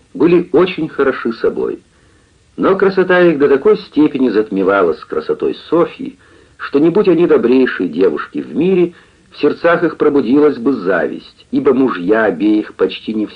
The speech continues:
силах были отвести глаза от Софьи, которая сидела за столом, подобно королеве, принимающей почести, или, лучше сказать, подобно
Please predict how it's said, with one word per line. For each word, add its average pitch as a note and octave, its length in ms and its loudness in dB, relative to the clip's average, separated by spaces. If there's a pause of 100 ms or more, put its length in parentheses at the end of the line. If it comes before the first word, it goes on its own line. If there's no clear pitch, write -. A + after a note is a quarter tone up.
силах E3+ 320 0
были B2+ 180 0
отвести G2 580 -4
глаза E2 500 -2
от - 120 -12 (120)
Софьи, D#3 520 0 (400)
которая F2+ 340 -2
сидела D#2+ 500 -2
за C#2+ 100 -10
столом, A2+ 640 -2 (420)
подобно A2 520 0
королеве, G2+ 680 2
принимающей E2+ 800 -6
почести, - 800 -4 (420)
или, F#3 160 0
лучше F#3+ 320 0
сказать, D#3+ 460 0
подобно D#3+ 640 0